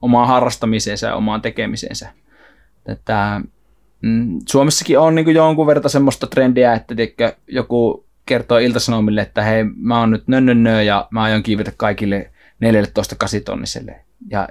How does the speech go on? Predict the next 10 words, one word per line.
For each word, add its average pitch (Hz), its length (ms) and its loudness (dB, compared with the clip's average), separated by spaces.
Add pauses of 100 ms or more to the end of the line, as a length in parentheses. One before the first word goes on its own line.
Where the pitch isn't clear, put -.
(160)
niinku 104 360 -4
kukaan 127 340 0
niistä 117 260 0
ei 117 80 2
sitten 127 220 -4
lopulta 113 360 -4
ole 107 140 -2
muuten 98 320 -4
kiivennyt 80 460 -6 (680)
niille 95 180 -4